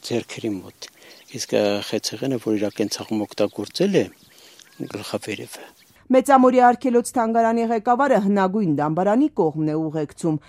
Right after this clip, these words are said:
Speaker 2: Ամբողջ ոսկեղենը հարյուր տասը գրամ այս մեկից են պեղել։
Speaker 1: Այս փոքրիկ դամբարանից, ը, երեք, չորս քառակուսի մետր հայտնաբերվել է ավելի քան հարյուր երեսուն յոթ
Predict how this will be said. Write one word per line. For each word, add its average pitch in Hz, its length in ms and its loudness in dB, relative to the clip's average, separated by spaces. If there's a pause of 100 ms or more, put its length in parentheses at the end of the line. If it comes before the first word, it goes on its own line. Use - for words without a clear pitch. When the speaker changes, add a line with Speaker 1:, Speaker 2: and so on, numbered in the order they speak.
(300)
Speaker 2:
Ամբողջ 214 480 0
ոսկեղենը 220 640 0
հարյուր 196 300 0 (100)
տասը 135 360 -4
գրամ 254 300 2 (340)
այս 180 200 -6
մեկից 147 360 -6
են 151 140 -2
պեղել։ 147 340 -4 (480)
Speaker 1:
Այս 110 80 -4 (100)
փոքրիկ 165 460 -2
դամբարանից, 110 800 -6 (640)
ը, 123 120 -2
երեք, 135 560 2 (240)
չորս - 320 -2
քառակուսի 113 560 -2
մետր 131 380 -6 (340)
հայտնաբերվել 123 640 0
է 143 80 6
ավելի 131 240 0
քան 143 240 -4
հարյուր 120 320 4
երեսուն 113 480 0
յոթ 143 240 -2